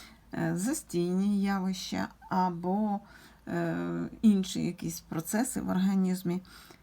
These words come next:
вони створюються в тілі, створюються тільки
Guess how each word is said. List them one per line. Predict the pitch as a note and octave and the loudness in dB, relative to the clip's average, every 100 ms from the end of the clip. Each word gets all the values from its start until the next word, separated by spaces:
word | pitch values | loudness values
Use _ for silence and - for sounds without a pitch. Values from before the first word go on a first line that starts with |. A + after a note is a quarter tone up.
| - | -2
вони | G3 G3 F#3 F3 E3 G3+ | 2 4 4 2 -2 -4
створюються | - - F3 F#3+ G#3 F3+ E3+ - D#3 | -8 -4 -2 0 0 -2 -4 -4 -6
в | D#3+ | -6
тілі, | - - G#3 G#3+ F3 | -10 -2 2 2 0
створюються | F#3 - E3 G3 G#3 F#3+ F#3 F3+ F#3 | -4 -6 -2 0 0 -2 -4 -8 -6
тільки | - F#3 G3 A3 A#3 | -2 0 0 -2 -4